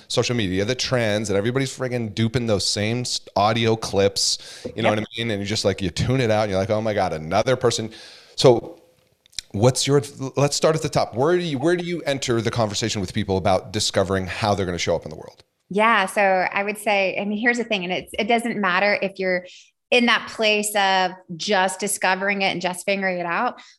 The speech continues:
Speaker 2: or you're already really well established and you're already really well known in your space, or you have a great business, but you're not as well known in the marketplace. It doesn't matter where you start. We start everyone at the exact same place.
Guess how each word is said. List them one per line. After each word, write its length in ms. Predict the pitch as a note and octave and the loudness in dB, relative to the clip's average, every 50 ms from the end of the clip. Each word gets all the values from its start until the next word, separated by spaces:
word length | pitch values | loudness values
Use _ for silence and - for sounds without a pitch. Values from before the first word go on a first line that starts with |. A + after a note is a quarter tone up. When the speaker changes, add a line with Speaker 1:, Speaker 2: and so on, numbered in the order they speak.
| _ _ | _ _
Speaker 2:
or 280 | - B3 C#4+ D4 C#4 C#4 | 4 4 6 6 6 4
you're 240 | B3+ B3+ B3 - - | 2 2 0 0 0
already 360 | A3 A3+ A#3 A#3+ A#3+ A3 G3+ | 0 0 0 -2 -2 -4 -4
really 240 | G3+ G#3+ A3+ A#3 A3 | -4 -2 -2 -2 -2
well 220 | G3+ G#3+ A3 A3+ | 0 0 0 0
established 720 | A3 G#3+ - - G3+ G#3+ C#4 A#3+ A3+ - B1+ - - - - | 0 -2 -4 -4 -4 -2 -2 -2 -2 -4 -4 -4 -6 -6 -6
and 120 | F#3+ F#3+ | -4 -2
you're 100 | G3 F#3+ - | 0 0 2
already 280 | F#3+ F#3+ G3 G3 G#3 | 2 2 0 -2 -2
really 240 | G3+ G3+ G#3 G#3 G#3 | -2 -2 -4 -2 -2
well 160 | G3+ G#3 G3+ G3+ | -2 0 0 0
known 240 | G3 G3 G3 G3 | 0 0 -2 -2
in 100 | G3+ G3 | -2 -2
your 120 | G3 G3 F#3+ | -4 -4 -6
space, 500 | - - - A3+ B3 B3+ A3+ A3 G#3+ - | -6 -6 -4 -2 0 2 0 0 -2 -2
or 140 | - G#3+ G#3 | -2 0 0
you 140 | G3 G3+ G3 | 0 0 -2
have 240 | G3 G#3+ A3+ G#3+ A3 | 0 0 0 0 0
a 40 | |
great 400 | G3 F#3 - G#3 F#3 F3+ E3+ - | -4 -4 -2 0 0 0 0 0
business, 560 | - C4+ D#4 B3 - A3 A3 G3+ G3 F#3+ G3 - _ - - - - _ _ - | 2 2 2 2 2 2 2 2 2 0 -2 -6 _ -20 -20 -20 -20 _ _ 2
but 180 | A3 G#3 F#3+ - | 2 4 4 4
you're 100 | G3+ G3+ | 2 0
not 280 | G3+ G3 F#3+ F#3 F#3+ F#3+ | 2 2 2 2 2 2
as 120 | F#3 F#3 | 0 0
well 200 | F#3+ F#3+ F#3+ F3+ | 0 -2 0 0
known 640 | F#3 F#3 F3+ F#3 F#3 F3+ F3+ F3+ F3+ F3+ F3+ F3+ - - | 0 0 0 2 2 0 -2 -4 -6 -8 -10 -8 -6 -4
in 120 | F3+ F3+ | -2 -2
the 40 | F3+ | 0
marketplace. 640 | F3 F3 F#3 G3 - B3+ C4 - C4 B3+ C4 C4 | 0 -2 -2 -2 -2 -4 -2 0 0 0 0 0
It 60 | A3 | 2
doesn't 220 | A#3+ C#4+ E4 D4+ A#3+ | 0 2 2 2 2
matter 180 | A#3 A#3 A3+ | 2 0 0
where 160 | G3 G3+ G3+ F#3+ | 0 -2 -2 -2
you 100 | F#3+ G3 | -4 -4
start. 240 | - G3 E3+ - | -6 -6 -6 -2
We 100 | G3+ A#3 | -2 0
start 200 | C4 - C#4 C4 | 0 2 2 2
everyone 420 | - - G#3+ G#3+ A3+ A3+ A3 A3 G#3+ | 4 2 0 0 0 -2 -2 -2 -2
at 100 | G3+ G#3 | -2 -2
the 100 | G3+ F3+ | -2 -4
exact 360 | E3+ F3 F3+ F#3 F3+ F#3 - | -2 -2 -2 -2 -2 -2 -4
same 200 | - G#3 G#3+ A3 | -2 -2 -2 -2
place. 360 | A3 - G3 G3 G3+ A3 A3 | -2 0 0 2 2 2 0